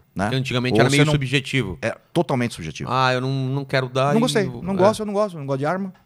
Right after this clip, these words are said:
Speaker 1: Eu acho que ninguém tem que ter arma e eu não dou, como é o porte até hoje. O porte continua assim,
Speaker 2: Tá.
Speaker 1: né? Tanto é que o lugar que mais tem porte é Brasília, né?
Speaker 2: Por que
Speaker 1: Vai dizer
Speaker 2: será?
Speaker 1: por que
Speaker 2: É.
Speaker 1: será, né?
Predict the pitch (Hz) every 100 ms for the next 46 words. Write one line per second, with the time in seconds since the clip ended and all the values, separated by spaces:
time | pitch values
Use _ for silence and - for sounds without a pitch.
0 | _ 113 120 123 120 117 120 139 139 170
1 | 175 175 175 151 160 127 123 131 131 127
2 | 131 175 175 113 - - _ _ 113 -
3 | 78 90 - 101 117 123 - - 92 82
4 | 113 120 95 107 107 107 110 110 131 151
5 | 131 120 147 160 170 135 76 - _ _
6 | _ _ _ 90 175 104 98 95 101 87
7 | - 107 90 120 85 71